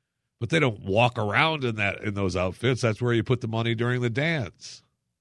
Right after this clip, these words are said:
I mean, that's where I'm told that you put the money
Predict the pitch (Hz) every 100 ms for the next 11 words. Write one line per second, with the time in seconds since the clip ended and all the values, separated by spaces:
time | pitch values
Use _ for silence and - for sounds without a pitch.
0 | _ _ _ - 101 95 95 101 110 92
1 | 82 - 110 80 65 - - _ _ -
2 | 71 67 - - 69 71 64